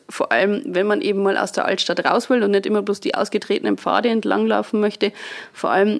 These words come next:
wenn man einfach mal an der Donau entlang zur Walba oder zur Walhalla oder so radeln möchte, da fände ich's total super, wenn das für Besucher, aber auch für Einheimische, die Besuch da haben, einfach viel einfacher wäre zu sagen, hey, wir radeln da mal jetzt miteinander hin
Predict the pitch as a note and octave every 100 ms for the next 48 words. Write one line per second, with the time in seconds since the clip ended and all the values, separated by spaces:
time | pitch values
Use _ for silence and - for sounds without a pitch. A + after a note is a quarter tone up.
0 | - G3+ G#3 - G3+ G3+ G3 - A3+ G3+
1 | G3 G3 G3 F#3+ G3+ G3 G3 - G3 F3+
2 | F#3+ G3 F#3+ F#3 F#3+ F#3+ - G3 F#3+ F#3+
3 | G3 G3+ G3 G#3+ G3+ F#3+ G3 G#3 G3+ G3
4 | G#3+ - - - - - G3+ - - -
5 | G#3+ G#3 - G3 - G3+ G#3 A3 G#3+ F#3+
6 | G3+ G3 - G3 F#3 F#3 - A#3 - B3
7 | C4 G#3+ G#3 G3 - - D#3+ G#3 F#3+ G3+
8 | G#3+ - G3+ F#3 G#3+ G#3+ - G#3 G3+ G3
9 | G3+ - A3 - G3+ G#3+ G#3+ F#3+ F#3+ -
10 | G#3+ G3 G3 F3+ G#3 - - - - -
11 | G3 G3 G3 G#3 F#3+ G3 F#3+ F#3+ - C#4
12 | A3+ G3+ F3+ F#3 - B3 C4